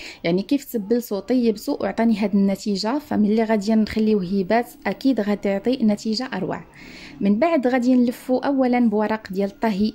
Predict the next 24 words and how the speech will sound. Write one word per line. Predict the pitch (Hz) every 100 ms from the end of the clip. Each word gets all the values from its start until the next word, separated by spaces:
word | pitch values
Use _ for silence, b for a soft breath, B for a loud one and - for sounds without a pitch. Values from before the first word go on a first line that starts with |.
| -
جيدا، | 185 226 277 254 226 220 262
وهاد | 226 190
الخطوه | 202 - 247 214 220
راه | 214 175
مهمه | 196 190 190 302 294 247 269 - B B B 180
ضروري. | 180 214 320 320 320 370
غادي | 220 208
نلفو، | 214 277 - 254 320 B B B -
آه، | 196
الكتف | 202 208 - 262 - -
مزيان، | 185 180 175 185 196 247 427 -
ما | 202
نخليو | 208 - 214 214
حتى | - -
شي | 339 302
منفذ | 277 262 262
ديال | 220 185 208
الهواء | 214 185 185 180 208 -
هكذا | 208 175 175
باش | - -
كيطيب | 196 190 214
لينا، | 196 196 190 B B B B B -
آه، | 185 185 180
مزيان. | 170 170 180 269